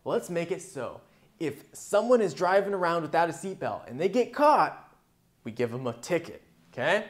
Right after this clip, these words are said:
So they get a ticket. What happens there, right? We add something, the ticket, the fine, onto the behavior of not wearing your seatbelt,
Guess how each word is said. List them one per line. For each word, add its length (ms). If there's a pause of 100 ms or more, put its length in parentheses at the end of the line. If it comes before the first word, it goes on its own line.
(240)
So 180
they 120
get 160
a 60
ticket. 520 (120)
What 160
happens 340
there, 200
right? 260
We 180 (100)
add 300
something, 420
the 80
ticket, 580
the 60
fine, 680 (680)
onto 380
the 60
behavior 560
of 280
not 360
wearing 320
your 80
seatbelt, 540